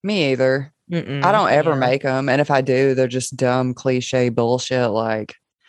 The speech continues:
Speaker 1: "I'm gonna work out more. I'm gonna be healthier. I'm gonna take my vitamins."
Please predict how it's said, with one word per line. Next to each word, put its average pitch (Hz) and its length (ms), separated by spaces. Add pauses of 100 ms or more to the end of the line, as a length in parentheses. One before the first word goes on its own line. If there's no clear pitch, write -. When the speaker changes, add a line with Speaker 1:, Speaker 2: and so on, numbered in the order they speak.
(240)
Speaker 1:
"I'm 135 220
gonna 135 380 (320)
work 123 300
out 117 200
more. 117 460 (320)
I'm 160 40
gonna 156 120
be 147 120
healthier. 127 540
I'm 131 80
gonna 143 140
take 139 160
my 117 100
vitamins." 117 600